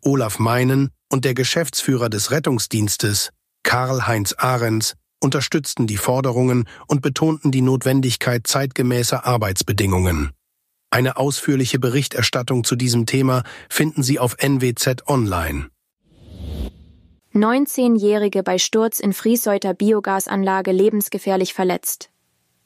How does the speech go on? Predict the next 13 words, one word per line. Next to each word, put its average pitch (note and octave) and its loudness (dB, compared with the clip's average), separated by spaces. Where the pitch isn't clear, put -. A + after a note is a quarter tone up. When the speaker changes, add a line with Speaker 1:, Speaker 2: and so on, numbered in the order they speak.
Speaker 2:
Bei G#3 0
einem G#3+ 0
Arbeitsunfall A3+ 0
am G3 0
Donnerstag G#3 -2
ist - -6
eine G3 0
neunzehnjährige G#3 2
in F#3+ 0
Friessäute G3 0
lebensgefährlich F#3+ 0
verletzt F3+ -2
worden. F3 -4